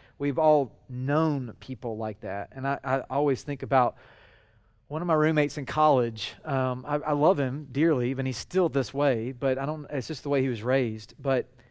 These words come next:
um, kind of always raised to be a moocher, you know, a little bit. You've, you've all experienced mooching, right? And, um,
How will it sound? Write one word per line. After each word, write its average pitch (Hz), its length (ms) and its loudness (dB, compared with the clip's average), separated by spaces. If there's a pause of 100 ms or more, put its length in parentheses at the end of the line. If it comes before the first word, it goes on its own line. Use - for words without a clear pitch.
(320)
um, 139 360 2 (220)
kind 180 160 0
of 165 80 0
always 156 420 4
raised 143 460 2
to 123 460 -4 (100)
be 127 80 -4
a 131 60 -2
moocher, 131 560 -6 (340)
you 139 100 -12
know, 147 160 -6
a 147 40 -6
little 147 120 -4
bit. 151 260 0
You've, 135 280 -10
you've 135 160 -10
all 139 180 2
experienced 135 580 -10 (140)
mooching, 139 480 -10 (300)
right? 135 280 2 (380)
And, 160 220 4
um, 147 520 6